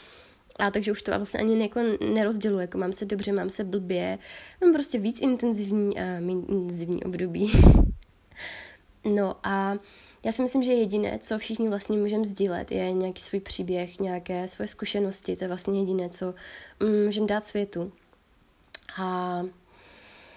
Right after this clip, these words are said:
mm, takže bych asi tady nechtěla úplně sdílet nějaké, mm, věci, které, kterýma jsem si neprošla, ale prostě ten jenom svůj příběh a mám třeba spoustu témat, které bych chtěla sdílet tak nějak jako hlouběji,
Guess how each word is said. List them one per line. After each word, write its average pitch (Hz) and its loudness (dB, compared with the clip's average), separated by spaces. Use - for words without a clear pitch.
mm, 196 0
takže 196 0
bych 190 -2
asi - -2
tady 196 4
nechtěla 196 2
úplně 190 0
sdílet 185 -2
nějaké, 180 -2
mm, 180 -2
věci, 196 -4
které, 185 -2
kterýma 202 -2
jsem 208 -4
si 247 -2
neprošla, 247 0
ale 247 2
prostě 208 -4
ten 208 -2
jenom 202 0
svůj 208 -2
příběh 190 -2
a 185 -4
mám 196 -2
třeba 240 -4
spoustu 226 -8
témat, 202 0
které 196 -2
bych 196 -2
chtěla 196 -4
sdílet 190 -2
tak 202 -4
nějak 202 -2
jako 190 -6
hlouběji, 190 0